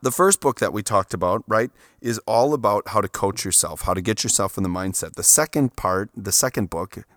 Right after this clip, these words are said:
with Tim is to get yourself thinking about how do I become more empathetic for the people I work around and absorb and accept the diversity in which I live. And then the third book is how to manage all of that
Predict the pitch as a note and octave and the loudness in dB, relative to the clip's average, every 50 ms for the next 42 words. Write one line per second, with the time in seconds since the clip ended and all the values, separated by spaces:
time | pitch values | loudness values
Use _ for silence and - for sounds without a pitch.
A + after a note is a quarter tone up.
0 | _ G#2 G2 - _ - - A2+ G#2 G2+ G2+ - - - - - _ - A#2+ A#2 | _ -8 -8 -6 _ -4 -2 0 0 -2 -4 -6 -12 -20 -20 -20 _ -4 -2 -2
1 | A2 - - - - A#2+ G#2 B2 C3 - - C#3 B2 - A#2 G#2+ F#2+ - - - | -2 -2 -2 -2 -2 0 2 0 0 2 2 2 2 4 4 2 0 -2 0 0
2 | A#2+ A2+ - A#2 G#2 F2+ F#2 F2 E2 - _ _ _ - - A#2+ A#2+ C#3 D#3 C3+ | 0 0 2 0 0 0 0 -2 -2 -6 _ _ _ -2 2 2 4 4 2 0
3 | A2 A2 A2+ A2+ B2 - _ F2+ F2 E2+ D2+ C#2+ C#2 D2 E2 G2 G#2 - _ _ | 0 0 2 2 0 -2 _ -2 -2 -2 -2 -6 -10 -10 -10 -10 -12 -12 _ _
4 | _ G#2+ - - A2+ G#2+ G#2+ A#2 - - A2+ G2+ A#2 A2 - F2+ D#2 D2 D#2+ - | _ -8 0 2 2 4 4 2 0 -2 -4 -4 -4 -4 -4 -4 -4 -4 -8 -8
5 | - F#2+ F2+ E2+ - A#2 A2 - G#2 F#2+ G2 G2+ E2+ E2 E2 - D#2 C#2 C2+ C#2+ | -6 -4 -4 -4 -4 -6 -4 -2 0 0 0 -2 -4 -6 -6 -6 -8 -8 -6 -8
6 | E2 - - G#2 F#2 F#2+ - - F2 E2+ E2 F2 F#2+ F#2+ G2+ A2 B2+ A#2+ - - | -8 -6 -4 -2 -2 -2 -2 -4 -8 -6 -6 -4 -2 0 2 2 2 0 -2 -4
7 | F#2+ F#2+ G2 G#2 A#2 - - - G2+ - - - F2+ E2+ F2+ F2 F2 G2 G#2+ - | -4 -4 -2 -4 -2 -2 0 0 0 -2 -4 -8 -8 -6 -6 -2 0 0 2 2
8 | - F#2 D#2+ D2+ D2+ D#2 E2 E2+ E2+ - F2 E2+ E2+ G2 G2+ D#2+ - D#2 F#2 G#2+ | 2 0 -2 -6 -8 -8 -8 -8 -8 -8 -8 -6 -6 -6 -6 -6 -4 -2 0 0
9 | A#2 A2 F#2+ F2 - - - - - F3 F#3+ G3+ F#3+ C#3 - D#2 E2+ - - C#3 | 2 2 0 -2 -6 -12 -8 -2 0 2 2 2 0 -2 -6 -8 -10 -8 -8 -8
10 | B2+ - A2+ A#2 B2+ B2+ A#2+ A#2+ C3 D#3+ G3+ G3+ C3+ F#2+ - E2+ D#2 D2+ D2+ D2 | -6 -4 -2 0 2 2 2 2 2 2 2 2 2 0 -2 -6 -6 -8 -12 -12
11 | C#2+ D2+ E2 F2 G2 - | -8 -6 -6 -6 -6 -8